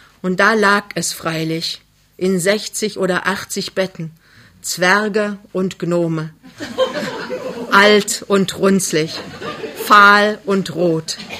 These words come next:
Pinneberg sah sie sorgenvoll an, halb war er beruhigt.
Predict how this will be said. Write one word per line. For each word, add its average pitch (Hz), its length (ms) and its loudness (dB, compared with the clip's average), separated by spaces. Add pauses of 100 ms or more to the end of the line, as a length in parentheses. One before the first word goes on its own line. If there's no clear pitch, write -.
(500)
Pinneberg 208 600 4
sah 190 280 2
sie 190 120 0
sorgenvoll 190 600 0
an, 170 320 -2 (460)
halb 196 280 0
war 202 140 2
er 190 140 0
beruhigt. 170 560 -2